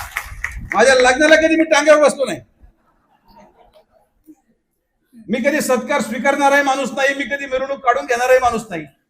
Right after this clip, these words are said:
साहेबांची विधानसभा झाल्यानंतर जेवढे सत्काराचे कार्यक्रम होते, मी पुढे तोंडही दाखवलं नाही, कारण की मी म्हटलो, जोपर्यंत निळवंड्याचा शब्द पूर्ण होणार नाही,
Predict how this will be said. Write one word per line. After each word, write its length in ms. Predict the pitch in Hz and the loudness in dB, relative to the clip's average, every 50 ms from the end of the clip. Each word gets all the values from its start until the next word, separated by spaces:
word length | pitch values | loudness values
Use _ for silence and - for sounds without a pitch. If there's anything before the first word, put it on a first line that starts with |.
| _ _ - | _ _ -8
साहेबांची 560 | - 185 208 240 240 277 277 277 - 277 277 | 0 2 4 4 6 4 2 2 0 -2 -2
विधानसभा 560 | 254 254 247 254 254 247 - 240 233 240 240 | -2 0 2 2 2 2 -2 -2 0 0 0
झाल्यानंतर 720 | 226 196 185 208 233 233 226 226 226 220 220 - 226 226 202 - | 2 2 2 4 4 2 2 0 -2 -2 -4 -2 -4 -4 -4 -4
जेवढे 280 | - 208 220 240 302 311 | -2 0 0 2 2 0
सत्काराचे 520 | - 254 254 247 - - 254 262 254 254 | -2 -4 -10 -10 -8 -4 -4 -2 -2 -2
कार्यक्रम 380 | - - 240 247 233 247 269 254 | -4 -4 -4 -4 -4 -6 -6 -6
होते, 160 | 240 233 247 | -4 -4 -4
मी 120 | 233 247 - | -6 -6 -10
पुढे 220 | - - 254 254 | -8 2 2 2
तोंडही 340 | 254 254 254 254 262 277 277 | 2 4 0 2 4 4 4
दाखवलं 380 | 262 247 220 - 208 208 202 185 | 4 0 0 0 -4 -6 -8 -8
नाही, 160 | 175 165 156 - _ _ _ _ _ _ _ _ | -10 -12 -14 -16 _ _ _ _ _ _ _ _
कारण 180 | 165 180 185 | -14 -14 -14
की 160 | 180 185 202 185 175 | -10 -8 -6 -6 -4
मी 180 | 175 185 220 247 | -2 -2 0 0
म्हटलो, 340 | 233 202 185 - 208 208 180 | 0 -2 -4 -2 -4 -4 -4
जोपर्यंत 560 | - - 196 220 214 220 220 214 208 202 220 214 | -4 -2 -2 -2 -2 -2 -6 -6 -6 -6 -6 -6
निळवंड्याचा 480 | 202 185 185 185 190 190 185 185 185 180 | -4 -6 -6 -6 -8 -10 -10 -12 -12 -12
शब्द 280 | - - 175 - _ 180 | -12 -12 -14 -14 _ -16
पूर्ण 260 | 170 _ - 165 170 175 | -16 _ -20 -14 -10 -10
होणार 300 | 165 160 165 170 165 160 | -6 -2 -2 -4 -4 -4
नाही, 200 | 156 147 139 | -10 -12 -12